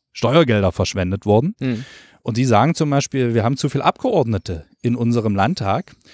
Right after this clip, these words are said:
Speaker 1: Wenn man das mal mit anderen Bundesländern vergleicht,
Speaker 2: Mhm.
Speaker 1: ne, wie viel sind dann für wie viel Bevölkerung zuständig, äh, sind wir überdurchschnittlich und schlagen halt zum Beispiel vor, dass man hier auch mal auf zwanzig Abgeordnete verzichtet.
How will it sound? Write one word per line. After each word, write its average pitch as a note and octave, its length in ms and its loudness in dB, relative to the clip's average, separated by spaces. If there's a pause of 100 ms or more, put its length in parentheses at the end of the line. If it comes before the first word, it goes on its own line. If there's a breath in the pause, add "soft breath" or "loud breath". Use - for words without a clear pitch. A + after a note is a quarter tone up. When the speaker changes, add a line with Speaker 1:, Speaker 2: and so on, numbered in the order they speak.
(280 loud breath)
Speaker 1:
Wenn G#2+ 100 -4
man B2 160 2
das B2 180 2
mal A#2 320 4
mit G#2+ 120 0
anderen D3 300 0
Bundesländern B2+ 680 -2
vergleicht, A2+ 600 -4 (220)
Speaker 2:
Mhm. B2+ 260 -12 (160)
Speaker 1:
ne, C3+ 240 0
wie C3 120 -6
viel B2+ 260 0
sind B2 260 0
dann A#2+ 240 0
für A2+ 220 0
wie B2 100 0
viel A#2+ 140 -4
Bevölkerung A2 580 0
zuständig, E3 600 0 (580 loud breath)
äh, A2 220 2
sind B2+ 240 0
wir A#2+ 180 2
überdurchschnittlich E3 1000 0 (500 loud breath)
und C3 200 2
schlagen A#2+ 300 2
halt C#3 140 2
zum C#3 140 -2
Beispiel B2+ 260 -2
vor, C3 240 0
dass C#3 160 0
man A#2+ 100 0
hier B2+ 160 0
auch B2 120 -6
mal A#2+ 280 2
auf A2+ 200 -4
zwanzig A#2 460 -2
Abgeordnete B2+ 600 -2
verzichtet. - 680 -4